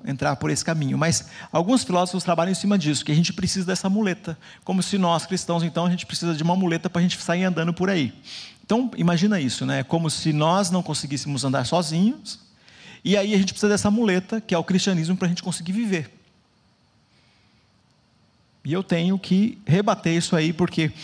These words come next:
essa é uma grande mentira. A grande mentira é que esse que tá dizendo que o cristianismo é uma muleta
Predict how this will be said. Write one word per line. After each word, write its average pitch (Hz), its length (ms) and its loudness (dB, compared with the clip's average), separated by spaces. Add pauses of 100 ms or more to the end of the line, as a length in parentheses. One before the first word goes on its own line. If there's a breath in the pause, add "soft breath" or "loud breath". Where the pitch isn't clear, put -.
(1080 loud breath)
essa 180 280 2
é - 20 2
uma 170 140 0
grande 156 240 0
mentira. 139 440 0 (1800 soft breath)
A 131 120 -4
grande 202 380 0
mentira 165 440 2
é 147 180 0
que 151 680 -2 (840 soft breath)
esse 180 380 0
que - 100 -6
tá 151 100 0
dizendo 135 460 -2
que 143 140 -2
o - 20 0
cristianismo 139 460 -2
é 131 40 0
uma 131 80 -2
muleta 131 480 -2